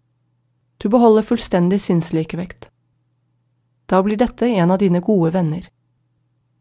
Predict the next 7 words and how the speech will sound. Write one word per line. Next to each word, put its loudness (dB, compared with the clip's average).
Alle 6
disse 2
fem 0
er 2
våre 2
gode 2
venner. 0